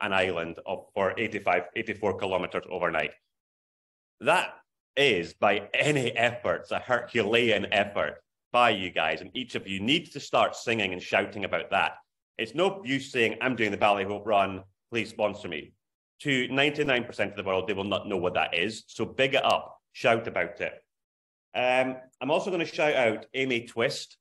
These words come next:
Amy's, uh, profile, Amy's profile is something that I love and something that I kinda do sometimes once I know the donor, so good on you, Amy.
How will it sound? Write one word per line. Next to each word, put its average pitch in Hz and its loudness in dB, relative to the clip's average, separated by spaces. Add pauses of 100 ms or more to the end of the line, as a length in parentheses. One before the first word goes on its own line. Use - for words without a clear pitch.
(280)
Amy's, 156 0
uh, 107 6 (120)
profile, 104 0 (1400)
Amy's 185 2
profile 165 2
is 107 -2
something 110 -2
that 107 0
I 101 4
love 95 4
and 107 -2
something 131 -2
that 120 -2
I 101 0 (520)
kinda 110 -2
do 104 -6
sometimes 113 0
once 107 2
I 101 4
know 101 2
the 113 2
donor, 135 2
so 127 -2
good 135 0
on 131 2
you, 120 -2
Amy. 101 -2